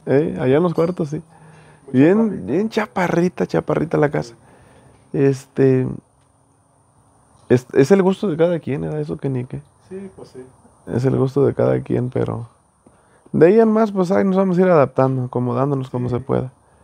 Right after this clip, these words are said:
Speaker 2: Ya estando todo aquí ya de algún modo.
Speaker 1: Sí, es que las rentas son muy caras, carísimas.
Speaker 2: Eso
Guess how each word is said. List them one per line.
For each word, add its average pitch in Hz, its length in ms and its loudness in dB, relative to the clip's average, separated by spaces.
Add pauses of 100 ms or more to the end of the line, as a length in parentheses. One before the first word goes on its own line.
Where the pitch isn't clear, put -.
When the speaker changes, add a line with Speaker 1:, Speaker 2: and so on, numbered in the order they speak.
Speaker 2:
Ya 120 220 -20
estando 160 300 -18
todo 156 240 -14
aquí 156 240 -14
ya 156 180 -10
de 156 80 -10
algún 156 220 -14
modo. 135 300 -16 (300)
Speaker 1:
Sí, - 140 -2
es 135 360 2
que 165 100 8
las 143 140 8
rentas 151 340 0 (280)
son 135 200 -6
muy 156 180 2
caras, 143 520 -4
carísimas. 131 840 -2
Speaker 2:
Eso - 40 -18